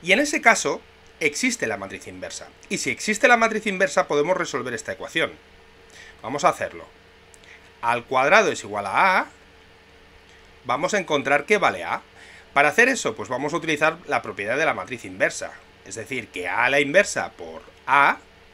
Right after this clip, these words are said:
es igual a la matriz de identidad. Si yo multiplico ambos lados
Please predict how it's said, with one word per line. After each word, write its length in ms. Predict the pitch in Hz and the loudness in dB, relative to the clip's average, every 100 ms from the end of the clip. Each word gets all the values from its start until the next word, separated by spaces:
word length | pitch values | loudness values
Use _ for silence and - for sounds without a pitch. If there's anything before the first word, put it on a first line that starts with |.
| - - - - - - - - - - - 175 | -20 -20 -20 -20 -20 -20 -20 -20 -20 -20 -14 -6
es 180 | 170 | -2
igual 240 | 139 110 110 | -2 -2 2
a 60 | |
la 100 | 175 | 2
matriz 280 | 123 101 95 | 0 -6 -12
de 80 | 101 | -14
identidad. 500 | 90 85 82 92 208 - - - - - - - - - - | -14 -12 -10 -8 -10 -12 -20 -20 -20 -20 -20 -20 -20 -20 -18
Si 180 | - 135 | -12 0
yo 120 | 165 | 2
multiplico 480 | 196 220 220 233 214 | 2 -2 -2 0 4
ambos 260 | 190 185 185 | 4 4 2
lados 500 | 185 135 208 - | 2 0 -4 -10